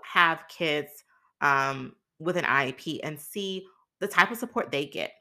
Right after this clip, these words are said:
So, do your research, see what's out there, and, um, this leads to my next one, which is make recommendations. My next, uh, re-, uh,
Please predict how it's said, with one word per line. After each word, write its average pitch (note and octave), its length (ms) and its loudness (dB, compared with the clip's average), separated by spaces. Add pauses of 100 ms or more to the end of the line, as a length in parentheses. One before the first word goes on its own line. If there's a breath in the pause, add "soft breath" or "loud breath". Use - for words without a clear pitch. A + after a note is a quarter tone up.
(140)
So, G#3 380 8
do B3 80 -4
your C#4+ 140 -2
research, G#3 360 0
see - 180 -4
what's A#3 160 0
out F3 200 0
there, D#3+ 380 0 (360 loud breath)
and, D3+ 1040 0
um, C#3+ 240 2
this C#3+ 160 -4
leads G3 220 -2
to E3+ 80 -8
my C3+ 100 0
next E3 260 2
one, C#3+ 220 -4
which C#3+ 120 -12
is F3+ 120 -12
make C3+ 180 -4
recommendations. A#3 720 -6
My D#3+ 80 -2
next, - 360 0 (380 soft breath)
uh, D3 200 6
re-, D3+ 80 8 (140)
uh, A#2+ 160 -6